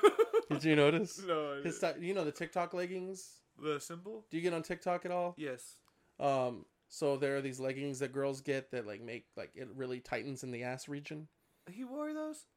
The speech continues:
Speaker 2: He didn't wear those, but he wore tights that, like, had the same pattern.
Speaker 1: Oh.
Speaker 2: And I was just like, "Go Cesaro, woo!"
Speaker 1: Oh, baby.
Speaker 2: Anyway, <laughs> Piper takes Holly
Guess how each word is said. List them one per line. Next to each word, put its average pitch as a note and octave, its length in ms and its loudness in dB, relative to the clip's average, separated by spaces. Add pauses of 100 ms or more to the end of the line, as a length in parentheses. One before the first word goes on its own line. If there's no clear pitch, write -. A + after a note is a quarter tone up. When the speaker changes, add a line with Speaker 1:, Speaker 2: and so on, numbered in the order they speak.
Speaker 2:
He F#3+ 160 0
didn't G3 160 6
wear D#3 160 4
those, C#3+ 420 4
but C#3 120 -2
he C3+ 60 0
wore C3+ 140 0
tights C3 320 -2
that, A2+ 160 -4
like, A#2+ 160 -8
had B2+ 140 -4
the A#2+ 40 -12
same A#2+ 220 -4
pattern. B2+ 440 -2
Speaker 1:
Oh. - 460 -16
Speaker 2:
And A#2+ 520 -4
I B2+ 80 -6
was B2+ 120 -4
just C#3+ 160 -10
like, A#2+ 220 -6
"Go E3 240 8
Cesaro, G3+ 840 8
woo!" F4 500 8 (120)
Speaker 1:
Oh, F#3+ 400 -4
baby. F#3 560 -10
Speaker 2:
Anyway, F3+ 920 6 (500)
<laughs> - 500 -20
Piper C#3+ 340 4
takes - 720 -2 (280)
Holly D#3+ 480 6